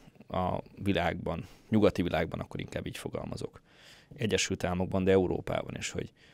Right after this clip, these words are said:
az elmúlt időszakban ezek az összeesküvés, különböző összeesküvés elméletek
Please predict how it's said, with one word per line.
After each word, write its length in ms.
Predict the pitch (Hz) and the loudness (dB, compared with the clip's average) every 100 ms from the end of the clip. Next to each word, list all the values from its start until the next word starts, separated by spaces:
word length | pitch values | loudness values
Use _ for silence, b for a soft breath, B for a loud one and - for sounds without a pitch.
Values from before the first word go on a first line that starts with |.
| b b | b b
az 80 | - | -2
elmúlt 300 | 101 101 92 | 2 4 4
időszakban 460 | 101 92 - 90 95 | 2 2 2 0 0
ezek 140 | 90 | 2
az 80 | 98 | 4
összeesküvés, 680 | 101 - 92 - - 92 - | 4 4 2 0 -2 -2 -2
különböző 480 | - 110 95 92 92 | 2 4 4 0 -2
összeesküvés 680 | - - - - - - | -2 -2 -2 -2 -4 -2
elméletek 580 | - - - - - - | -2 -6 -8 -8 -12 -16